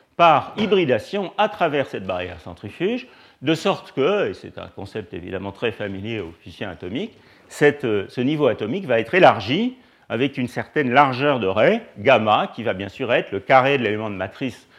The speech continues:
de transition fois la densité d'électrons de conduction dans le bain d'électrons de conduction. C'est la règle d'or de Fermi. On va en reparler par la suite. Donc ça, ça remonte, comme je le disais, à des travaux de Jacques Friedel, qui a vraiment été un des pionniers de ce domaine des impuretés magnétiques dans les métaux.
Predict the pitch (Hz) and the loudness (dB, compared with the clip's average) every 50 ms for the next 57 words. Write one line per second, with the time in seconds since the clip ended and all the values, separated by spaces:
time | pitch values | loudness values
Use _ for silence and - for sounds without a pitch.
0 | _ _ _ 110 117 101 - 110 101 90 90 80 - - 143 - - - - 147 | _ _ _ -6 -6 -4 -4 -6 -8 -8 -10 -12 -10 -8 -8 -8 -8 -6 -4 -4
1 | 151 131 101 85 107 113 - - - 135 117 98 90 - - 120 113 104 - 95 | -2 -2 -4 -6 -6 -10 -12 -8 -6 -4 -2 -2 -4 -4 -6 -12 -12 -12 -12 -12
2 | 87 90 - - 156 170 160 135 127 117 101 95 98 143 170 151 127 117 202 - | -12 -12 -12 -10 -10 -8 -6 -4 -4 -4 -4 -2 0 -2 -2 -2 -2 -4 -6 -6
3 | - - 147 143 - 107 - 82 - - - 147 165 - - 120 104 98 101 101 | -8 -10 -10 -10 -10 -10 -10 -10 -10 -12 -12 -12 -10 -6 -4 -2 0 0 0 -2
4 | 95 92 87 101 147 156 117 101 - - 95 90 95 107 139 165 - - - - | -4 -4 -4 -4 -4 -4 -4 -8 -10 -10 -10 -8 -8 -8 -8 -8 -10 -16 -20 -20
5 | _ _ _ _ - 110 107 123 117 110 107 110 104 - 110 110 147 185 180 170 | _ _ _ _ -12 -6 -2 0 0 0 0 -2 -4 -2 -2 -2 -2 -2 -2 0
6 | 127 110 98 - - - - _ _ _ _ _ _ _ _ _ _ _ _ _ | 0 0 -2 -4 -8 -12 -20 _ _ _ _ _ _ _ _ _ _ _ _ _
7 | _ _ - - _ _ _ _ _ _ _ _ _ _ _ _ _ _ _ - | _ _ -20 -20 _ _ _ _ _ _ _ _ _ _ _ _ _ _ _ -6
8 | 147 139 - 220 208 214 175 139 143 123 127 - 110 110 - - - 131 131 120 | -4 0 0 2 4 6 6 6 6 4 2 0 -4 -6 -10 -8 -6 -4 -2 0
9 | 135 131 113 110 104 98 120 135 165 170 - - 143 139 135 135 - - - 123 | 0 -2 -2 -2 -4 -2 -2 0 0 -2 -2 -2 -2 -2 -2 -2 -4 -6 -4 -4
10 | 110 101 117 139 147 147 - - - 98 107 151 139 165 147 - - - - 135 | -4 -4 -4 -6 -6 -6 -8 -12 -10 -4 -2 0 4 4 4 2 2 -4 -8 -6
11 | 104 95 90 101 120 120 - 113 110 104 107 127 131 147 165 151 127 110 143 139 | -4 -4 -4 -6 -6 -6 -4 -4 -4 -2 -2 -2 -2 -2 -2 -4 -4 -4 -4 -2
12 | 131 131 120 117 - - - 175 170 160 170 180 170 160 135 - - - _ _ | -2 -2 -4 -6 -6 -2 2 2 4 4 2 0 -2 -2 -4 -6 -12 -20 _ _
13 | _ - 117 120 - - 123 110 117 113 120 131 131 113 104 104 120 120 - 120 | _ -6 -6 -4 -2 -2 0 0 2 2 2 2 0 0 -2 -2 -4 -6 -8 -10
14 | - - 120 107 101 101 98 92 - - 147 131 110 98 98 90 82 82 85 - | -10 -8 -8 -8 -6 -6 -8 -6 -6 -6 -2 0 0 0 0 0 -4 -6 -2 2
15 | 180 196 233 277 - - - | 4 6 6 4 2 -2 -8